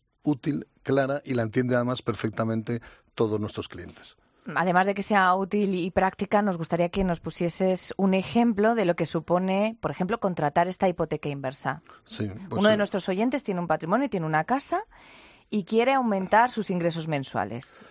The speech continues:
Speaker 1: Pues se lo explico encantado. Nosotros, eh, estamos consiguiendo una media del treinta por ciento. O sea, nosotros lo que conseguimos es que el banco, o sea, nuestra misión es conseguir las mejores condiciones para nuestros clientes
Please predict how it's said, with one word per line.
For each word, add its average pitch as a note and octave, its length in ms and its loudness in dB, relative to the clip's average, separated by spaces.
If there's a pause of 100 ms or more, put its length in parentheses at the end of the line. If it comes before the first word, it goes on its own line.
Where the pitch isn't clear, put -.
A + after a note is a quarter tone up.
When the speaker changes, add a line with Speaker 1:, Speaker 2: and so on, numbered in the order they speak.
(200)
Speaker 1:
Pues G#2+ 160 -2
se G#2 120 -4
lo G#2 340 -2
explico B2+ 340 2
encantado. G#2+ 500 -4
Nosotros, B2+ 720 0
eh, A#2 500 -2
estamos B2+ 300 -2
consiguiendo B2+ 600 0
una B2 260 0
media A#2+ 320 -2
del G#2 160 -6
treinta A2+ 320 -4
por A2+ 180 -6
ciento. A#2+ 480 -2 (260)
O - 40 -16
sea, A#2 180 0
nosotros A2+ 380 -4
lo C3+ 60 0
que C3 60 -2
conseguimos B2+ 360 -2
es - 60 -6
que C3 40 -2
el A2+ 180 0
banco, C3+ 300 0
o C#3 60 -2
sea, A#2+ 120 0
nuestra A#2+ 280 0
misión C3 240 -2
es - 80 -8
conseguir C3+ 320 -2
las A#2+ 180 -2
mejores A#2+ 320 -4
condiciones A2+ 500 -2
para G#2 220 -4
nuestros G2 400 -10
clientes A#2 480 -2